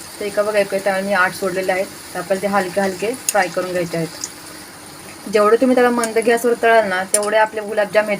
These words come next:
छान फुगतात. हे पहा, थोडं थोडं गुलाबजामला कलर यायला लागलेला आहे, आपल्याला अजून त्यांना डीपमध्ये तळून घ्यायचं आहे. हे बघा, आपले झाले मस्त कलर आला. आपण आता काढूया, डायरेक्ट आतल्या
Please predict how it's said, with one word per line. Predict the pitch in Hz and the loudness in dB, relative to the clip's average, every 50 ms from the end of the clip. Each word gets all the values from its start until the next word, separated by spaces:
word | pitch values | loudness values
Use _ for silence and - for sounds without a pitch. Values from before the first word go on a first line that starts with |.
| 170 | -4
छान | 208 208 202 202 | -6 -6 -6 -6
फुगतात. | - 180 170 - - 160 147 - - - - - - - - - - - - - - - - - - - - - - - - - - - - - | -8 -12 -12 -6 -4 -4 -4 -4 -6 -18 -20 -20 -20 -20 -20 -20 -20 -20 -20 -20 -20 -20 -20 -18 -18 -18 -18 -18 -20 -20 -20 -18 -18 -18 -12 -6
हे | 202 202 | -4 -2
पहा, | 202 202 220 247 269 262 - | 0 2 4 4 2 2 2
थोडं | 233 208 214 | 2 2 4
थोडं | 220 214 | 4 2
गुलाबजामला | 202 208 208 202 208 208 202 208 | 4 4 4 4 4 0 -2 0
कलर | 202 - 202 202 208 | 2 2 2 2 4
यायला | 208 208 208 202 202 202 | 4 6 4 6 6 4
लागलेला | 196 196 202 196 196 | 4 4 4 4 4
आहे, | 196 208 254 285 | 2 2 -2 -2
आपल्याला | - 202 196 202 202 202 | -4 -2 2 4 6 6
अजून | 190 190 202 208 202 | 6 4 2 -2 -2
त्यांना | 214 196 190 208 247 302 294 - 190 | -2 -2 -2 -2 -4 -6 -6 -6 -6
डीपमध्ये | 196 208 - 185 196 196 190 196 | -6 -6 -4 -2 -2 -2 2 0
तळून | 185 175 180 175 | 0 0 0 -4
घ्यायचं | 180 175 165 170 170 | -4 -4 -4 -4 -4
आहे. | 170 151 143 - - - - - - - - - - - - - - - - - - - - - - - - - - - - - - - - - - - - - - - - - - - - - - - - - - - - | -4 -4 -6 -10 -14 -16 -18 -18 -18 -18 -18 -18 -18 -18 -18 -18 -18 -18 -18 -18 -18 -18 -18 -18 -18 -18 -18 -20 -20 -20 -18 -18 -18 -18 -18 -18 -18 -18 -18 -18 -18 -18 -18 -18 -18 -18 -18 -18 -18 -18 -18 -18 -14 -10 -4
हे | 202 | 0
बघा, | 196 214 214 226 214 | 2 4 6 6 6
आपले | 196 196 - 202 | 4 4 0 -4
झाले | 196 202 196 190 196 202 196 | -2 0 2 4 4 4 2
मस्त | 196 196 196 - - 202 - - | 2 0 -4 -4 -4 -4 0 2
कलर | 202 196 190 | 4 4 6
आला. | 185 180 180 185 | 4 4 4 2
आपण | 180 - 190 | 0 -2 -2
आता | 185 185 185 | -4 -2 -4
काढूया, | 185 185 196 180 180 185 190 | -2 2 4 4 4 4 4
डायरेक्ट | 180 190 180 180 190 180 | 4 4 2 2 0 -2
आतल्या | 180 170 175 208 233 | -2 -4 -4 -4 -6